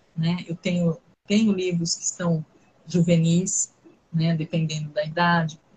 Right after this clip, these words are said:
né? Então, é, eu tenho um livro infantil que eu lancei a-, agora no começo do ano, meu livro infantil, uma experiência também,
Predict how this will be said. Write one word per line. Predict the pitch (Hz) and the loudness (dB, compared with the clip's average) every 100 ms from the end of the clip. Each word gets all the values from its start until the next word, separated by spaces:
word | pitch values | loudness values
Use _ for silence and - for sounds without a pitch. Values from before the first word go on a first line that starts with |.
| 156 | -12
né? | 156 170 | -4 0
Então, | 165 - 160 160 156 _ _ - | 0 2 2 2 -2 _ _ -14
é, | 160 151 143 - | -10 -8 -10 -8
eu | 175 | -4
tenho | 175 208 | 4 6
um | |
livro | 196 196 | 6 4
infantil | 175 - 214 208 247 254 | -4 0 2 2 -2 0
que | 190 | 0
eu | |
lancei | 180 175 - 185 175 156 151 - - | 0 0 -2 -2 0 -2 -6 -18 -10
a-, | 160 - | -10 -10
agora | 156 156 156 151 | -10 -2 -2 -2
no | 160 | -8
começo | 151 147 - 165 | -16 -12 -10 -4
do | 170 | -2
ano, | 156 165 196 | -2 -2 2
meu | 208 165 | 2 2
livro | 160 160 | 0 -2
infantil, | 160 165 165 - | -2 -4 -6 -4
uma | 190 | -2
experiência | 175 - 156 156 165 - - | -2 -2 -8 -6 -6 -6 -10
também, | 160 156 | -10 -10